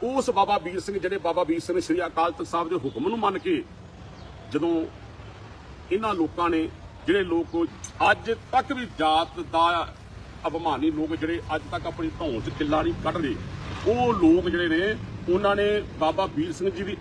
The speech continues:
ਇੰਨੀ ਕੁ ਵੱਡੀ, ਜਦੋਂ ਦੁਨੀਆ ਦੇ ਫੇਮਸ ਹੋ ਗਏ, ਦੁਨੀਆ ਦੇ ਵਿੱਚ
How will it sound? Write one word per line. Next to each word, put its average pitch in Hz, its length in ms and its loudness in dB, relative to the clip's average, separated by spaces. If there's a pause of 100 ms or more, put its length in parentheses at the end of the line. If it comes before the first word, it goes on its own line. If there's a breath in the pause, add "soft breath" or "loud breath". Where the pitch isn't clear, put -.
(100)
ਇੰਨੀ 175 300 -2
ਕੁ 202 120 -6
ਵੱਡੀ, 180 340 -4
ਜਦੋਂ 160 320 0
ਦੁਨੀਆ 147 280 0
ਦੇ 160 220 2 (480)
ਫੇਮਸ 190 340 2
ਹੋ 185 100 0
ਗਏ, 170 120 2
ਦੁਨੀਆ 147 360 -2
ਦੇ 170 80 -2
ਵਿੱਚ 139 400 -4